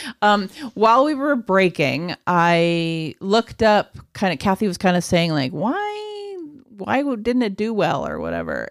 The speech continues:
And I was kind of looking it up. And the one article I found said that the, so the Warner Brothers execs were just as sort of baffled by the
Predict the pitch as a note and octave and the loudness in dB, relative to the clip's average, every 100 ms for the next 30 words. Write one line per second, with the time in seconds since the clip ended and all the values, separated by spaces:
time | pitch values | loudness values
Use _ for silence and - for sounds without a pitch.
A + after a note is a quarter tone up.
0 | - E3 D#3 D3+ D3 D3+ - - E3 D3+ | -6 -4 -2 0 -2 -4 -6 -8 -4 -2
1 | D#3 - D3+ C#3 D#3+ C#3 - C#3+ C#3+ D#3 | -4 -4 -2 2 2 2 0 -4 -4 -2
2 | E3+ G3 E3+ D#3+ - D3+ D3 F3+ F#3 E3+ | 0 0 0 -2 0 -2 0 0 0 0
3 | D3 C#3 - D#3 D3 D3 D3+ D3 D3+ - | -2 -4 -4 -4 -4 -6 -4 -4 -4 -8
4 | _ _ _ - - - - _ - G#3 | _ _ _ -20 -20 -20 -20 _ -4 0
5 | G#3 G3+ F#3+ G#3 A#3+ G#3+ G3 F3 D#3 D3+ | 2 2 2 4 4 4 4 4 2 2
6 | F3 G#3 - - - E3 D#3 D3 D#3+ E3 | 2 2 -2 -16 -10 -4 -4 0 0 0
7 | - D#3+ D#3 D3+ - - _ _ _ _ | -2 0 0 -2 -6 -10 _ _ _ _
8 | _ - F#3 D#3 D3+ D3 D#3 G3+ G3+ G#3+ | _ -2 0 2 2 2 0 -2 -4 -6
9 | - F#3+ F#3 F3+ F3+ E3 D#3 D3+ D3 | -4 0 0 0 -2 0 0 -2 -4